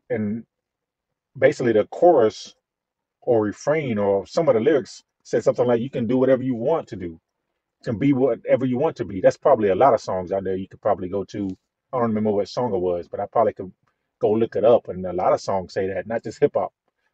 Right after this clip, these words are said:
Most pop songs are gonna talk about that. In fact, a lot of Christian songs or professing Christian songs, some of these are not really giving the example or the character of Christ.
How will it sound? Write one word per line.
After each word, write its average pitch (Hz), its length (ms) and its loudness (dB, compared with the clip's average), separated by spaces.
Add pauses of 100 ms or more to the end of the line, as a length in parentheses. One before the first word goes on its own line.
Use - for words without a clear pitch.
(120)
Most 117 320 0
pop - 260 0
songs 120 360 -2
are 90 40 -6
gonna 101 180 -6
talk - 240 -6
about 90 220 -4
that. 87 180 -4 (220)
In 113 100 -8
fact, 151 240 4
a 104 40 0
lot 117 160 2
of 101 180 -4 (320)
Christian 170 380 0
songs 92 480 -6
or 95 280 -6 (600)
professing 127 560 4
Christian 98 340 -10
songs, 90 300 -8
some 139 120 -2
of 123 60 -2
these 107 120 0
are 107 40 -2
not 117 240 -2 (560)
really 110 480 0 (1500)
giving 117 240 2
the 110 80 4
example 110 500 0
or 107 60 4
the 95 100 0
character 110 420 4
of 95 260 -2
Christ. 107 540 0